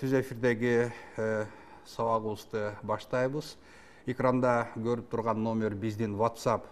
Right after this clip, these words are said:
номерибиз. Э, туугандар, э, түшүнбөгөн, э, ушул маселелер болсо, суроолор болсо, э, иншаллах, жазуу иретинде жөнөтсөңүздөр, э, э, эфирдин арасында жооп бергенге, иншаллах, аракет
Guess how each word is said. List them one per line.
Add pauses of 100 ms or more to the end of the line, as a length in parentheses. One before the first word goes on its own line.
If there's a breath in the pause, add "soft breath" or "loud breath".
номерибиз. (460 loud breath)
Э,
туугандар, (160)
э, (200)
түшүнбөгөн, (600 loud breath)
э,
ушул (120)
маселелер
болсо,
суроолор
болсо, (280 loud breath)
э,
иншаллах, (260)
жазуу
иретинде
жөнөтсөңүздөр, (1000 loud breath)
э, (440 loud breath)
э, (180)
эфирдин
арасында
жооп
бергенге,
иншаллах,
аракет